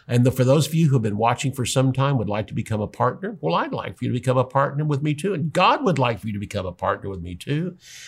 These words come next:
And to go to my website, bob yandian dot com. Many of you that I'm talking to right now, God's already spoken to you. Why don't you just, you know,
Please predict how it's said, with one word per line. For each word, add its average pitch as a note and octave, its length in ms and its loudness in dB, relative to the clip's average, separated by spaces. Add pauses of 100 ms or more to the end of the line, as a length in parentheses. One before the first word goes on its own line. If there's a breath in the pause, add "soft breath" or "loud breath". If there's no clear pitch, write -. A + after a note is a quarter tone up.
(120 loud breath)
And A#2 240 2
to A2 60 0
go A2+ 160 2
to C3 60 4
my E3 180 4
website, G#2 640 0
bob G#2 260 0
yandian G#2 500 -4
dot G#2 280 -4
com. E2+ 300 -8 (300 loud breath)
Many F3+ 300 6
of F3+ 80 0
you G3 140 2
that F3 60 6
I'm C#3+ 100 2
talking C#3 380 2
to C3 160 0
right A2 260 0
now, A#2 220 2
God's A#2+ 340 0
already G2+ 180 0
spoken D#3 500 -2
to G2 80 -4
you. F2 160 -4
Why G2+ 160 -4
don't F3+ 200 -8
you F#3+ 80 -6
just, F3+ 240 -8 (100)
you C3 140 -2
know, A#2+ 240 0